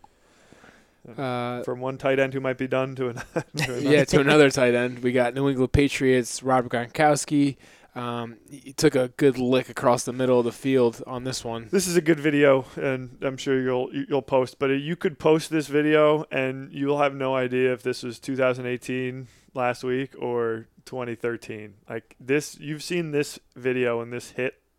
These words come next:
Speaker 2: of Rob Gronkowski, uh, tens, twenty, thirty times in the past six years. And this is why we've gotten to the point with him that we are. And it's in no control of himself, other than he's just a gigantic human being. And the way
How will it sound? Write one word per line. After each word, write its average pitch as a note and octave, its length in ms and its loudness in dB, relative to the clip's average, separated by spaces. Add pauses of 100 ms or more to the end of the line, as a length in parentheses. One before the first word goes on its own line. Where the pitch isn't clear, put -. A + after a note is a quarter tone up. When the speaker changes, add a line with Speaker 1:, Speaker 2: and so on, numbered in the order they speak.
(120)
Speaker 2:
of A#2+ 200 -6
Rob A#2 240 -4
Gronkowski, A#2 680 -8 (420)
uh, - 120 -8 (540)
tens, C3 600 -6
twenty, B2+ 460 -8
thirty B2+ 380 -8
times A#2 500 -8
in A#2 80 -20
the A2 80 -12
past A#2 320 -10
six - 220 -16
years. A#2+ 260 -10 (240)
And C3+ 180 -10
this C#3 180 -2
is C3 100 -6
why A#2+ 520 0 (300)
we've A#2+ 180 -10
gotten B2+ 340 -2
to B2+ 100 -8
the A#2 100 -4
point B2+ 400 -8
with A#2 200 -8
him A#2+ 260 -8
that A#2+ 160 -6
we A#2 100 -4
are. A2 460 0
And B2 120 -6
it's A#2+ 200 -8
in B2 160 -8
no C3 180 0
control B2+ 480 -4
of A2+ 80 -6
himself, A#2+ 640 -2 (300)
other B2+ 220 -4
than A#2+ 200 -4
he's A#2 160 -12
just - 240 -12
a B2 60 -10
gigantic B2 600 -4
human A#2 280 -12
being. B2 400 -6 (240)
And B2+ 160 -8
the A#2 80 -4
way B2 460 0